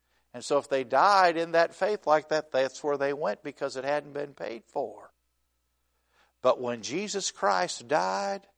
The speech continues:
oh, that's why he could check out with the keys, brother. That's why he could take 'em with him, 'cause he paid for it all. And there, that's why Hebrews twelve talks about the spirits of just men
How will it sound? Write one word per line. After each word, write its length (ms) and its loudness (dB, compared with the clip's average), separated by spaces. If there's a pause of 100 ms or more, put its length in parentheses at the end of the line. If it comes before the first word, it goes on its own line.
(560)
oh, 180 0
that's 220 2
why 180 6
he 100 -2
could 160 -8
check 300 -2
out 180 2
with 180 -6
the 60 -20
keys, 500 -12 (340)
brother. 420 0 (1500)
That's 100 -20
why 120 6
he 100 0
could 140 -10
take 200 0
'em 140 -2
with 200 -4
him, 200 -14 (560)
'cause 160 -10
he 120 -8
paid 420 -6
for 320 -4
it 80 -8
all. 600 -8 (760)
And 280 -10
there, 280 0
that's 320 4
why 240 4
Hebrews 440 -4
twelve 320 0
talks 300 -2
about 220 -2
the 80 -14
spirits 540 -4
of 120 -16
just 380 -4
men 400 -8